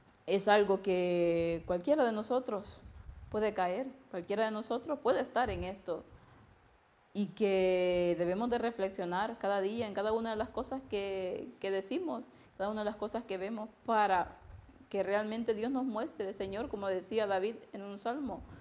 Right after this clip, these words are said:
"muéstrame quién realmente soy, muéstrame aún las cosas que me son ocultas para mí mismo, aquellas que, que, que a lo mejor creo que no estoy haciendo mal, pues muéstramela".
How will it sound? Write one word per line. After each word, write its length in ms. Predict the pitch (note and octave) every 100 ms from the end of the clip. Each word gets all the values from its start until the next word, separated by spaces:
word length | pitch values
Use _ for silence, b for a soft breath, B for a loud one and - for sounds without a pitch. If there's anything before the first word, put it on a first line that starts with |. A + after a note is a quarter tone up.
| B B -
"muéstrame 640 | G3 B3+ C#4 A3+ G3+ F3+
quién 240 | F3 G#3 G3+
realmente 460 | F#3+ F#3+ G3 G3+
soy, 280 | G3+ G#3 A3 - B B
muéstrame 460 | G#3+ B3+ C#4 C#4+ B3
aún 200 | B3+ D4+
las 120 | D#4
cosas 280 | E4 E4+ D#4+
que 140 | A#3+
me 120 | A3+
son 180 | A#3 C#4
ocultas 400 | C#4 C#4+ G4 E4+ - -
para 300 | A#3 G3+ F3
mí 200 | F#3 B3+
mismo, 520 | A#3 F4 - A3 F#3 - - - - - F#3
aquellas 340 | F3+ G#3+ C4+
que, 160 | A#3 G#3 - - - -
que, 280 | G#3 E3+ -
que 100 | G#3
a 60 |
lo 80 | G3+
mejor 340 | F#3 G#3+ B3
creo 300 | C4 A#3 B3+
que 100 | C4
no 140 | G3+ A3
estoy 220 | - B3+
haciendo 380 | A#3+ A#3+ A#3+ G#3
mal, 200 | G3 D#4+
pues 140 | G#3+ A3+
muéstramela". 640 | F3+ - - G3+ - E3+